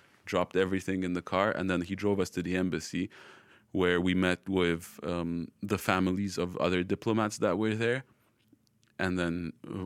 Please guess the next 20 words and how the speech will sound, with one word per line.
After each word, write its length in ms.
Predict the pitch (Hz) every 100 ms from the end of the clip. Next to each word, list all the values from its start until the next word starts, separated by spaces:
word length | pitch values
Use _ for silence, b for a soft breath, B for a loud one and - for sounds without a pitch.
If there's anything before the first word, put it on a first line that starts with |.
| -
we 180 | 110 107
all 180 | 104 101
had 280 | 104 95 98
this, 200 | 92 -
there 160 | 95 90
was 160 | 90
this 220 | 87 - 104
one 240 | 98 92
big 220 | 90 92
room, 260 | 92 95 92
and 160 | 85 90
we 140 | 90
all 160 | 90 90
slept 420 | - 90 - -
in 140 | 85
this 180 | 80 -
one 220 | 87 90
big 180 | 90 95
room. 360 | 104 117 120 120 B B B B -
Mm, 420 | 90 85 85 82